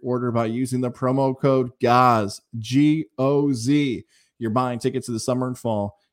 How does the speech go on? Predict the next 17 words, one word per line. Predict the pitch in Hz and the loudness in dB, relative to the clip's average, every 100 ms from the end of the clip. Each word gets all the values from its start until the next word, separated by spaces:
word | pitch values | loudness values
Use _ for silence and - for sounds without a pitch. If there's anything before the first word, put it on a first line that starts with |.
| - | -6
Use | 170 160 | -4 -2
seatgeek | 190 185 180 165 | -4 0 0 0
dot | 180 156 147 | -2 -2 -2
com, | 170 156 127 | -2 0 -2
your | 143 | -2
place. | 143 _ 156 175 143 - - _ _ | -6 _ 2 2 2 -2 -12 _ _
Sporting | - - 214 202 | -4 4 6 4
events, | 175 165 - | 0 -2 -2
concerts, | 175 156 147 131 | -2 -2 -4 -2
and | 143 | 0
more. | 147 170 165 | 0 0 -2
seatgeek | - 196 208 196 175 165 | -4 -4 -2 0 0 0
dot | 147 139 | -4 0
com | 147 147 | 0 -2
is | 143 | -2
the | 123 | -4
place. | 104 143 156 160 | -2 0 0 0